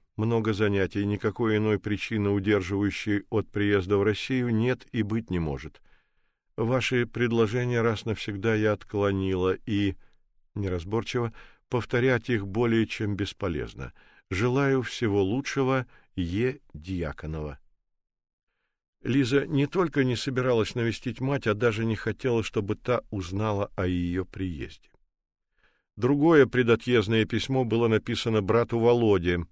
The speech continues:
С Шурой Лиза была в ссоре. Это письмо от двадцать седьмого июля.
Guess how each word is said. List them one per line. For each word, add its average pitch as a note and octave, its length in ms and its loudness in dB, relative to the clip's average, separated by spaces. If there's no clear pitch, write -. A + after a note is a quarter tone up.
С - 60 -18
Шурой G2 640 -2
Лиза F2+ 360 -4
была F#2 240 -2
в - 100 -10
ссоре. E2 400 -4
Это C#3 240 0
письмо B2+ 560 0
от A#2+ 240 -2
двадцать B2 500 0
седьмого A2+ 680 0
июля. D#2 580 -4